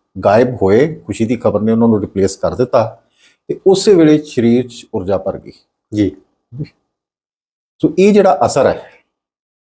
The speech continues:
Speaker 1: ਇੱਕ ਸੈਕਿੰਡ ਦੇ ਵਿੱਚ ਚੇਂਜ ਹੋ ਗਿਆ, ਬਿਨਾਂ ਕੁਛ ਖਾਧਿਆਂ, ਬਿਨਾਂ ਕੁਛ ਹੋਰ ਲਿਆ।
Speaker 2: ਜੀ।
Speaker 1: ਇਹ ਨੈਗੇਟਿਵ ਵਿਚਾਰ ਤੋਂ ਪੋਜ਼ਿਟਿਵ ਵਿਚਾਰ ਦੇ ਵਿੱਚ ਜਾਣਾ।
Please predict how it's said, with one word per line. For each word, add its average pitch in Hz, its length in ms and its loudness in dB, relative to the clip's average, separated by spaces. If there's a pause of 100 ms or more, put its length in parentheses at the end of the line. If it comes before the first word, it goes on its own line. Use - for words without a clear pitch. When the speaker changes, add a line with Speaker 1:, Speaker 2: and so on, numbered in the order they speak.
(340)
Speaker 1:
ਇੱਕ - 340 -2
ਸੈਕਿੰਡ 170 480 0
ਦੇ 175 60 4
ਵਿੱਚ 160 160 0
ਚੇਂਜ 120 280 0
ਹੋ 101 100 2
ਗਿਆ, 98 160 0
ਬਿਨਾਂ 156 300 2
ਕੁਛ 151 200 -2
ਖਾਧਿਆਂ, 113 340 -2
ਬਿਨਾਂ 170 300 0
ਕੁਛ 147 260 -6
ਹੋਰ 120 180 0
ਲਿਆ। 90 240 -4 (300)
Speaker 2:
ਜੀ। 107 280 -6 (1080)
Speaker 1:
ਇਹ 143 340 4
ਨੈਗੇਟਿਵ 110 480 2
ਵਿਚਾਰ 104 340 2
ਤੋਂ 117 180 -2
ਪੋਜ਼ਿਟਿਵ 110 380 -2
ਵਿਚਾਰ 104 320 0
ਦੇ 101 80 -4
ਵਿੱਚ 92 220 -10
ਜਾਣਾ। 82 300 -12